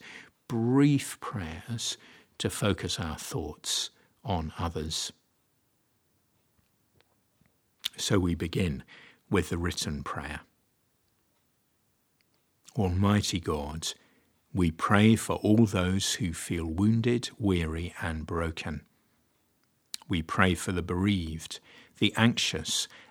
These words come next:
and the isolated. We unite our hearts with them. God have mercy. Bring healing and peace.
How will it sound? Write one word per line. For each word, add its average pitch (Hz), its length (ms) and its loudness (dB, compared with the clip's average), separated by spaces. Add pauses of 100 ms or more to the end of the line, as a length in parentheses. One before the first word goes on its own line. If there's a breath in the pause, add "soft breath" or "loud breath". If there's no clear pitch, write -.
and 92 200 2
the 95 160 -2
isolated. 87 920 -4 (1200)
We 107 120 2
unite 98 840 4
our 107 240 2
hearts - 720 -4
with 85 300 -6
them. 73 360 -10 (1600)
God 101 400 4
have 107 280 -2
mercy. - 640 -6 (1300)
Bring 82 240 -2
healing 92 580 -2 (1120)
and 76 380 -6
peace. - 640 -6